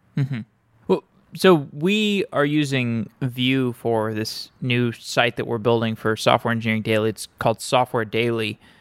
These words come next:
dot com. And the, the big penalty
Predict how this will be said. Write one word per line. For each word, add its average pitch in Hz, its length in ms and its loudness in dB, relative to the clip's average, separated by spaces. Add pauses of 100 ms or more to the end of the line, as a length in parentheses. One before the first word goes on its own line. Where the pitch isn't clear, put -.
(260)
dot 110 260 2
com. 113 560 2
And 120 460 0 (120)
the, 139 220 4 (220)
the 147 100 4
big 226 380 -2
penalty 135 720 0